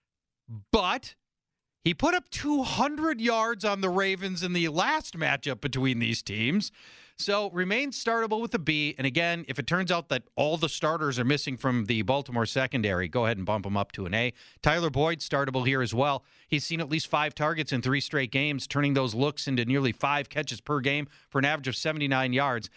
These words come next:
As it stands, it looks like lightly used journeyman Kevin Seymour will man the slot for the Ravens.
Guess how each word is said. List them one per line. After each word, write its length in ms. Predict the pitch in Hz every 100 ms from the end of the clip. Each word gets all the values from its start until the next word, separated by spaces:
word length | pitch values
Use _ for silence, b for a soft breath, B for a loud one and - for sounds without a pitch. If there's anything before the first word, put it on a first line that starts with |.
| B B -
As 220 | 156 180
it 100 | 170
stands, 520 | - 180 190 165 135 b b b -
it 160 | 147
looks 380 | 139 185 226 -
like 260 | 185 160 -
lightly 480 | 127 143 196 202 220
used 520 | 175 147 185 185 -
journeyman 460 | 98 175 190 185 160
Kevin 400 | - 185 196 151
Seymour 580 | - 175 208 190 127
will 160 | 107 123
man 240 | 139 156
the 80 | 151
slot 380 | - 147 147 143
for 100 | 143
the 60 | 110
Ravens. 500 | 135 160 165 160